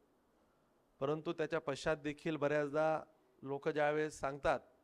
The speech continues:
"आणि हे काम कोण करू शकतं, तर मंगेशदादाकडे जा." मला असं वाटतं की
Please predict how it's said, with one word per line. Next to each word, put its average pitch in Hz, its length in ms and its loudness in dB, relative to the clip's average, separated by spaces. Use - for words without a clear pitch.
"आणि 151 180 0
हे 147 160 2
काम 160 420 2
कोण 156 200 -2
करू 156 220 -2
शकतं, 156 320 -2
तर 165 60 0
मंगेशदादाकडे 156 720 2
जा." 120 200 2
मला 147 220 4
असं 156 220 4
वाटतं 160 300 2
की 170 460 0